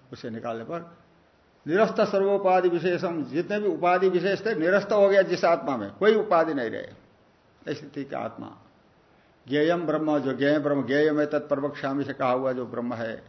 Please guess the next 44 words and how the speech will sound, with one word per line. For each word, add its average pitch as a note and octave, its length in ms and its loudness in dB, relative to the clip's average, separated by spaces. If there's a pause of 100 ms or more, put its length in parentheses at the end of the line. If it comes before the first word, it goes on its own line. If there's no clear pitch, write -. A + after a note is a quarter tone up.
(520)
जानने B2+ 300 -2
योग्य D#3+ 220 -2
तो F3 100 -8
वही G3+ 260 -2
है। A2 300 -6 (680)
इस - 100 -16
शरीर D3 240 -4
को E3 120 -6
जानने E3 300 -6
क्या E3+ 200 -2
लाभ, D3+ 320 0
थोड़े E3 160 -4
दिन D#3 100 -6
में D#3 160 -4
धोखा B2+ 220 0
दे C#3+ 140 -2
देगा। C#3 300 -6 (460)
अभी C#3+ 160 -2
मैं D3 160 0
मनुष्य D#3 320 -2
के D3+ 60 0
ऊपर D3 240 -4
फूल E3+ 180 0
रहा A#2+ 220 -2
है, G2+ 180 -8 (680)
बस - 240 0 (240)
दो D3 100 0
चार D#3 240 0
दिन D3+ 140 -4
का D3+ 80 0
मेला, C#3+ 260 0
उसके C#3+ 220 -2
बाद D3+ 360 -2 (500)
चला G3 180 -2
जाएगा। D#3+ 340 -4 (960)
इसको D#3 220 -6
जानने D3+ 280 -2
से D3+ 100 -6
क्या D#3 120 -8
फायदा A#2 300 -8
हुआ? G2 140 -16 (800)
अपने D#3+ 240 -4
को F#3+ 120 0
जानो, C3 420 -6